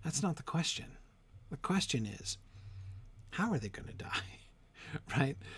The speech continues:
How, what are they gonna do? Um,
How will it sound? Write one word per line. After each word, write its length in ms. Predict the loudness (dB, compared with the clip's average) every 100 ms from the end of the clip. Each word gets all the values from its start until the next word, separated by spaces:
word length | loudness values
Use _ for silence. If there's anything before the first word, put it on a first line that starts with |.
| -12 -12 -12 -12 -6
How, 460 | 0 4 4 2 2
what 240 | 8 10
are 60 | 10
they 140 | 8
gonna 180 | 6 2
do? 240 | 0 -4 -8 -16 -20 -20 -20 -20 -20 -18 -18 -14 6
Um, 360 | 8 8 2